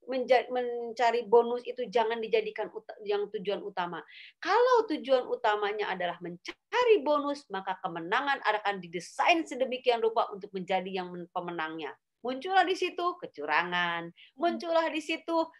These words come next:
pemalsuan umur, muncullah di situ bayarin wasit.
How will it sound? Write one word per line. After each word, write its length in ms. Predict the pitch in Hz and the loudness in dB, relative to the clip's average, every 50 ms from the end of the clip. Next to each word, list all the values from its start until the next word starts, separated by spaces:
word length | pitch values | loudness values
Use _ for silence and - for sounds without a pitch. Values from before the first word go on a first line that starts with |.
| _ _ _ _ _ | _ _ _ _ _
pemalsuan 640 | 190 180 180 170 165 170 170 - 240 233 240 247 | -2 0 2 0 0 0 0 4 4 4 4 4
umur, 560 | 247 - 320 302 294 302 302 302 294 285 294 285 - 233 | 0 -2 -4 -2 0 2 4 4 4 2 0 -2 -8 -8
muncullah 680 | 226 330 359 349 330 311 349 339 330 320 320 330 285 | -4 -4 -2 -2 -2 -4 -6 0 2 2 2 2 0
di 120 | 262 311 | -4 -8
situ 440 | 302 - 330 330 330 - 320 311 320 - - _ | -6 -4 -4 -6 -4 -4 -6 -6 -6 -8 -14 _
bayarin 520 | - 185 196 185 175 175 175 180 196 220 226 | -2 2 2 4 4 4 4 4 4 2 2
wasit. 540 | 240 269 277 285 - - - 320 320 320 | 2 2 2 2 0 -2 0 0 0 0